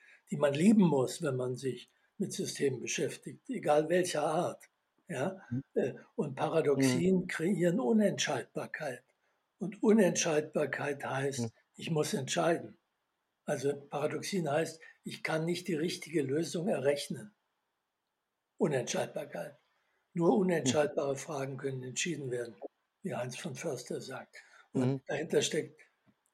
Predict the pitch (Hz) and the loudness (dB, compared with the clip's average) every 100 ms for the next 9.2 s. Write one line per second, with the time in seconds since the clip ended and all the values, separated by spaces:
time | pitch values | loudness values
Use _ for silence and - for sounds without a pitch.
0 | _ 302 139 139 - 135 226 220 202 170 | _ -2 0 2 0 0 2 6 8 8
1 | 160 160 175 156 156 151 - 170 190 151 | 4 2 6 4 4 -2 -2 0 2 2
2 | 143 139 135 _ _ - 156 135 127 - | 2 0 -4 _ _ -4 0 2 0 0
3 | 175 160 - 151 139 - 165 156 135 156 | -2 -2 -2 -2 -2 -4 -2 -2 -4 -4
4 | 135 - - 131 170 135 _ _ _ _ | -6 -6 -10 -8 -12 -14 _ _ _ _
5 | _ 147 - _ _ - 139 135 131 143 | _ -14 -14 _ _ -2 0 0 0 2
6 | 135 - - _ _ - 151 156 147 135 | 2 -2 -18 _ _ 0 0 2 6 6
7 | 135 156 151 135 - 165 175 170 139 151 | 6 0 -2 -4 -4 -2 -2 -2 -2 -4
8 | 151 135 190 - 143 135 135 131 180 - | -4 -4 -4 -2 -2 -2 -4 -6 -8 -8
9 | 147 135 | -6 -8